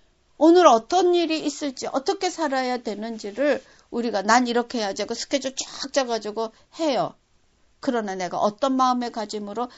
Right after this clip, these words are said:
누구 앞에서 무엇을 위해서 내가 존재하며 살아야 되는지에 길을 잃어버리면 그 꽉 짜여진 스케줄,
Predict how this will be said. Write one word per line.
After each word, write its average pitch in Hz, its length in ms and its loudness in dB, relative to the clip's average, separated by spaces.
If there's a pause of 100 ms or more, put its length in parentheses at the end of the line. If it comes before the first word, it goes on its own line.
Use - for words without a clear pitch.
(140)
누구 277 380 4
앞에서 262 440 4
무엇을 269 680 0
위해서 277 300 0
내가 247 340 -2
존재하며 240 540 -4
살아야 277 440 -2
되는지에 220 540 -4 (240)
길을 320 300 2
잃어버리면 220 720 -4 (300)
그 - 260 -2
꽉 - 360 -2
짜여진 277 420 2
스케줄, 294 640 -2